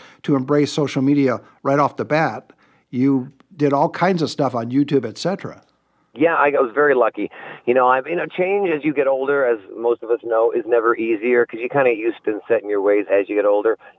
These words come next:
Speaker 2: But I think that's the key to, you know, reinventing yourself and moving forward and staying in the game. And I don't care whether it's entertainment or you're a doctor or a lawyer or a construction worker. If you don't understand new practices and principles, I don't think you can advance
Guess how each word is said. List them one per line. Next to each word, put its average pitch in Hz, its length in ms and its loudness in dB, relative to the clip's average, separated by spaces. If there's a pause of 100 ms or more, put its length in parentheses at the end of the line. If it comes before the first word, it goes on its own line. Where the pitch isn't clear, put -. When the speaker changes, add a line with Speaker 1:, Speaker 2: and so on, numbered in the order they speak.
Speaker 2:
But 123 100 0
I - 20 0
think 131 240 -4
that's 135 240 0 (120)
the 117 100 -8
key 117 520 -8 (680)
to, 113 520 2
you 123 140 -6
know, 107 240 4 (160)
reinventing 117 560 0
yourself 95 560 -2
and 104 140 0
moving 104 240 0
forward 104 240 0
and 139 180 -2
staying 117 360 -2
in 107 120 -4
the 101 60 -2
game. 104 320 0
And 101 80 0
I - 20 4
don't 123 160 0
care 110 140 0
whether 104 180 2
it's 98 120 -4
entertainment 123 600 0
or 101 80 0
you're 95 200 2
a 90 60 0
doctor 117 500 0
or 98 60 2
a 90 60 2
lawyer 117 400 0
or 98 120 0
a 90 40 -4
construction - 580 -4
worker. 110 380 0 (320)
If 95 80 -14
you 117 100 2
don't 123 200 2
understand 113 640 -2
new 107 100 -6
practices 107 480 -2
and 95 160 -12
principles, 101 580 0
I 92 80 0
don't 104 280 0
think 104 260 -2 (420)
you 127 100 -10
can 120 120 0
advance 113 480 -2